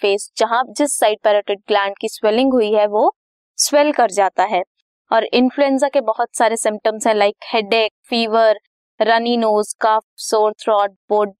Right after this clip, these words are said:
बॉडी एक, टायर्डनेस। ये इन सब, ये किसके सिम्टम्स हैं? इन्फ्लुएंजा के। नेक्स्ट हम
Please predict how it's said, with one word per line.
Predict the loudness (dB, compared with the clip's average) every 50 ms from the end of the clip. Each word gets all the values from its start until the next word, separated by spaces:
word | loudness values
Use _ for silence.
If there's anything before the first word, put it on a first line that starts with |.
| _ -4
बॉडी | 0 0 0 0 -2 -2 0
एक, | 0 0 -2 -4 _ _
टायर्डनेस। | -2 0 2 2 2 0 0 -2 0 2 2 2 0 -2 -6 -8 _ _ _ _ _ _ _ -8
ये | -8 -6 -4 -2
इन | -2 0
सब, | 0 0 -2 -2 -2 -6
ये | -4 0 0 0 0 -2 _ _ _ _ _ _ _
किसके | -6 -4 -2 -2 -2
सिम्टम्स | 0 0 0 0 0 -2 -2 -2 -2 0
हैं? | 0 0 0 -4 _ _
इन्फ्लुएंजा | -2 0 0 0 0 0 0 0 0 0 0 -2 -2 -2
के। | -2 -2 -4 -4 -4 _ _ _ _ _ _ _ _ _ _ _ _ _ _ _ _ _ _ _ _ -8 -4
नेक्स्ट | -2 0 0 0 -2 -2 0 2
हम | 2 2 0